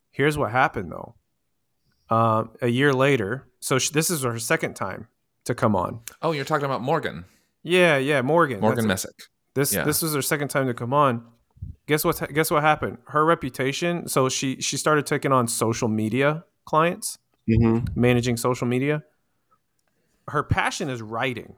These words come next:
Speaker 1: which is funny because, like, that's what you don't wanna do, ironically. Um, her passion is writing. And when we had her on the call last week, she was like, "I, I want to,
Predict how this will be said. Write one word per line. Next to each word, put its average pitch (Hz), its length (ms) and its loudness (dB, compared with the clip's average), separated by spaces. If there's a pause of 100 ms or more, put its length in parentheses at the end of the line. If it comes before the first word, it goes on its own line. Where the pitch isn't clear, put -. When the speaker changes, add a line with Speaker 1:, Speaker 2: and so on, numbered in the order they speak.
(120)
Speaker 1:
which - 180 -6
is 110 80 -8
funny 113 280 0
because, 92 420 -6
like, 90 240 -4
that's 95 220 -2
what 90 120 -2
you 85 120 -8
don't 101 200 0
wanna 87 160 -4
do, 85 360 -6
ironically. 90 580 -4 (640)
Um, 123 480 0 (400)
her 139 100 -2
passion 190 380 0
is 127 100 -6
writing. 123 460 -4 (1040)
And 143 580 2 (1040)
when 139 220 -2
we 143 80 0
had 151 160 2
her 151 100 4
on 139 80 2
the 127 60 -2
call 139 240 2
last 123 260 0
week, 143 160 -4
she - 120 -6
was 110 120 -4
like, 113 220 -2
"I, 127 340 2
I 120 160 2
want 127 320 0
to, 117 120 -6